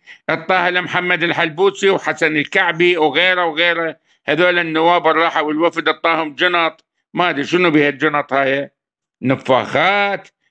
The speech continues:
ملاعب مال أطفال، ما أعرف شنو بها الجنط. يعني ما دا نفتهم احنا، احنا ليش هيك صرنا؟ يلا على كل ندعو من الله أن يوفق السيد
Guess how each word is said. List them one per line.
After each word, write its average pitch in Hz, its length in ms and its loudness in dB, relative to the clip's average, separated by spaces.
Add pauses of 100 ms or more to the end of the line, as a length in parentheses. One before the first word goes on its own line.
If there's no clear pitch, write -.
(100)
ملاعب 143 500 0
مال 147 280 0
أطفال، 185 680 0
ما 175 100 0
أعرف 160 200 -4
شنو 139 200 0
بها 127 180 0
الجنط. 120 600 -4 (840)
يعني - 180 -6
ما 151 120 2
دا 247 140 0
نفتهم 180 500 0
احنا، 131 460 0
احنا 147 200 -2
ليش 190 340 0
هيك 180 180 -2
صرنا؟ 156 600 -2 (600)
يلا 202 260 0
على 139 280 0
كل 156 400 0
ندعو 165 240 0
من 151 140 0
الله 147 320 0
أن 139 100 -2
يوفق 147 480 -2
السيد 131 560 -2